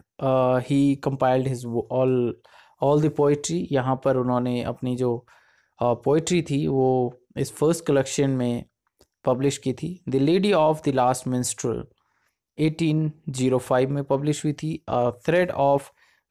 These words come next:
Gothic Supernaturalism, यहाँ पे, अ, जो गॉथिक सुपरनेचुरलिज्म था उसके बारे में उन्होंने लिखा था। Marmion, Marmion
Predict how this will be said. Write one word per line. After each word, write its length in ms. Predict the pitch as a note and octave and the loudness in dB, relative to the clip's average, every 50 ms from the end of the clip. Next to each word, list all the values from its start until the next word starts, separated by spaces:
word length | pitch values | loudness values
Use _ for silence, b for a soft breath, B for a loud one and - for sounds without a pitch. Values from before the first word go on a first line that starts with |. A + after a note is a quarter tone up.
| - C3+ C#3+ | -6 0 0
Gothic 400 | C#3+ D3+ D3+ - E3+ D#3 - - | 2 2 2 0 -4 -4 -4 -8
Supernaturalism, 1300 | - - C#3+ C3+ - C3 B2+ B2 B2 A#2 A2+ G#2+ A2 _ - - C3 A#2 A#2 A2 G#2 G#2+ G#2+ G#2 A2+ A#2 A#2 | -6 -4 -4 -2 -2 -2 -2 -2 -2 -4 -6 -8 -12 _ -6 -4 -2 0 0 0 0 -2 -4 -6 -6 -4 -2
यहाँ 280 | B2 A#2+ A#2+ B2 A#2+ - | -2 0 -2 -2 -2 -2
पे, 320 | C3 B2+ B2 B2 B2 - b b b b b b b b b b b _ _ _ - | -2 0 0 -2 -4 -6 b b b b b b b b b b b _ _ _ -4
अ, 260 | - A#2+ B2 B2 B2 A#2+ B2 - _ _ _ _ - | -2 0 2 2 0 0 -4 -10 _ _ _ _ -8
जो 160 | C3+ C3+ C3 A#2+ | -2 -2 -2 0
गॉथिक 420 | A#2+ B2 B2 B2+ - - F3 F3 | 0 0 0 0 0 -2 -4 -2
सुपरनेचुरलिज्म 1500 | - - D#3+ D3 - D3+ D3 D3 C#3+ D3 D3 - - D3 C#3 C#3 C#3+ C#3+ - D#3+ D3+ D#3+ E3 E3+ E3+ E3+ F3+ F3 D#3 | -2 -6 -4 -2 -2 -2 -2 -2 -4 -4 -6 -8 -6 -4 -2 -2 0 0 0 0 2 2 2 2 2 2 2 0 0
था 380 | D3 C3 A#2 A2 - D3+ - b b b b b b - | 0 -2 -2 -2 -2 -6 -10 b b b b b b -8
उसके 200 | C3+ - - C#3+ | -4 -2 0 0
बारे 220 | B2+ B2+ B2 A#2+ | 2 2 2 2
में 80 | A#2+ A#2+ | 0 -2
उन्होंने 280 | A#2 A#2 A#2 A#2 A#2 | -2 -2 -2 -2 -4
लिखा 340 | A#2 A#2+ B2+ B2+ - - D#3 | -4 -4 -4 -4 -2 -2 -2
था। 340 | D#3 - D#3+ D3+ D3+ D3+ D3+ b b b b b b b b b - C3+ | 0 0 0 0 0 -2 -4 b b b b b b b b b -6 -2
Marmion, 840 | C3+ C#3 D3 D#3 D#3 D3+ D3+ D#3+ E3+ F3+ F#3 E3+ D3 C#3 C#3 D#3 F#3+ - _ _ _ _ _ _ _ _ _ _ _ _ _ _ _ _ _ _ - C#3+ | 0 2 2 2 2 2 2 2 2 2 4 2 2 0 -2 -4 -8 -10 _ _ _ _ _ _ _ _ _ _ _ _ _ _ _ _ _ _ -6 -2
Marmion 760 | C#3 C#3+ D3 D3+ D#3 D#3+ D#3+ D#3+ E3+ E3+ D#3+ C#3 C3 D#3 | 0 2 4 4 4 4 2 2 2 2 2 2 0 -2